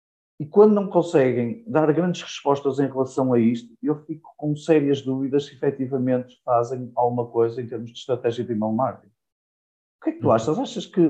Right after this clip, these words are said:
Speaker 1: o que é que é? Quando, uma coisa é eu dizer que faço, outra
Speaker 2: Uhum.
Speaker 1: coisa é fazer mesmo, não é? Fazer de uma forma consistente e eficiente.
Speaker 2: Uhum.
Speaker 1: O que é que tu consideras que são os pilares básicos para eu, de uma forma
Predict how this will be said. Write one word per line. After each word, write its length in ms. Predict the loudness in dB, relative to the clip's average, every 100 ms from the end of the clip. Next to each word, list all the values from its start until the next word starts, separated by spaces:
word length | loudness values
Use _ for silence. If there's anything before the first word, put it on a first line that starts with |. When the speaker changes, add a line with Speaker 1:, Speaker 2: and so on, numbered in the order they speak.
| 0 -10 _ _ _
Speaker 1:
o 40 | -2
que 120 | -2
é 40 |
que 140 | 0 -2
é? 240 | -2 -4 2
Quando, 480 | 6 6 4 -8 -14
uma 200 | -2 0 4
coisa 220 | 4 8
é 40 |
eu 120 | 8
dizer 340 | 6 6 4 4
que 60 |
faço, 540 | 2 6 6 4 -4 -16 _ _ _ _ _ _ _
outra 220 | 0 2
Speaker 2:
Uhum. 60 | 2
Speaker 1:
coisa 240 | 4 6
é 140 | 4 2
fazer 680 | 4 6 6 6 6 6
mesmo, 560 | 4 0 0 -2 -8 -16 _ _ _ _ _ 0
não 80 | 2
é? 240 | 2 -6 _ -14 -14 2
Fazer 280 | 6 8 8
de 60 | 6
uma 200 | 4 4
forma 280 | 4 4
consistente 680 | 2 -2 -2 2 4 4 0
e 60 | -4
eficiente. 720 | -4 -14 0 4 4 2 -8 _ _ _ _ -8
Speaker 2:
Uhum. 220 | -4 -2
Speaker 1:
O 20 |
que 60 | -4
é 20 |
que 60 | -4
tu 60 |
consideras 680 | 0 2 2 4 6 6 2
que 80 | 0
são 300 | 2 2 0
os 200 | -2 -6
pilares 640 | 0 4 4 4 0 -4
básicos 920 | 4 8 8 6 -2 -6 -10 -12 -10 2
para 160 | 4
eu, 220 | 6 6
de 60 | 4
uma 220 | 0 0
forma 600 | 6 8 8 6 2 0